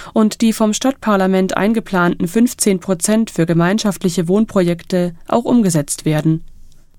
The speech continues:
Der Beirat begrüßt allerdings die Fortschritte beim barrierefreien Umbau des öffentlichen Nahverkehrs in Frankfurt. Verkehrsdezernent Klaus Österling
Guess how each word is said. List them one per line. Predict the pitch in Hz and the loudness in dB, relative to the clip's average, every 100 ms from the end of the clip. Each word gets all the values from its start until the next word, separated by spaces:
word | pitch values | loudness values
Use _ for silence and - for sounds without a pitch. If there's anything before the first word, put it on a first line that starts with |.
| - - - - - - | -20 -20 -20 -20 -10 -2
Der | 180 | 0
Beirat | 170 156 170 175 175 | 2 2 2 2 0
begrüßt | 190 180 233 - | -2 2 2 2
allerdings | 190 170 170 170 | 2 2 2 2
die | 170 170 | 2 -2
Fortschritte | 190 214 - 185 170 170 | 2 0 0 -2 0 -2
beim | 165 156 160 | 0 0 2
barrierefreien | 156 160 175 208 170 175 156 160 | 2 2 0 0 -2 0 2 2
Umbau | 202 214 175 156 156 | 4 2 4 2 2
des | 165 165 | 0 0
öffentlichen | - - 175 165 170 165 | -2 0 0 0 2 2
Nahverkehrs | 160 208 180 - 170 165 | 2 0 -4 0 0 2
in | 180 | 0
Frankfurt. | 170 175 170 170 175 170 - - - - - - - - | -2 0 -2 0 0 0 -4 -20 -20 -20 -20 -20 -20 -12
Verkehrsdezernent | - 233 233 240 - 240 - 208 202 196 - | -2 -2 0 0 0 0 0 0 0 -2 -4
Klaus | - 190 190 - | 0 2 2 -2
Österling | - 233 - 185 156 151 156 | 0 0 0 0 0 -2 -2